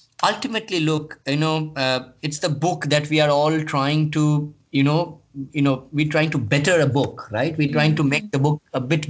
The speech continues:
Speaker 1: more, be-, a bit better than what it is
Speaker 2: Mm-hmm.
Speaker 1: already, right? So for me, if the author is happy, because
Speaker 2: Mm-hmm.
Speaker 1: that is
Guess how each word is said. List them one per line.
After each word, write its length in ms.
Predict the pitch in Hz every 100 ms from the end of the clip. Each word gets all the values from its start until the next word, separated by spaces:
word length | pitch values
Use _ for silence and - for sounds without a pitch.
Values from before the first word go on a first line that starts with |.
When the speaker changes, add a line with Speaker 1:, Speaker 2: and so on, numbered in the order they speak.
| 110
Speaker 1:
more, 260 | 131 143 110
be-, 100 | 147 160
a 60 |
bit 300 | 156 175 135
better 380 | 143 - 180 98
than 200 | 120 117
what 180 | 117 113
it 120 | 107
is 160 | 110 117
Speaker 2:
Mm-hmm. 100 | 107
Speaker 1:
already, 340 | 101 123 135 _ _
right? 280 | 135 202 - - - - - -
So 300 | - 220 220
for 160 | 220 208
me, 460 | 220 285 285 285 - - -
if 160 | 196 190
the 180 | 202 -
author 280 | 165 196 -
is 200 | 220 175
happy, 600 | 151 147 143 - - - _ -
because 420 | 135 143 151 156
Speaker 2:
Mm-hmm. 60 | 139
Speaker 1:
that 180 | 156
is 120 | -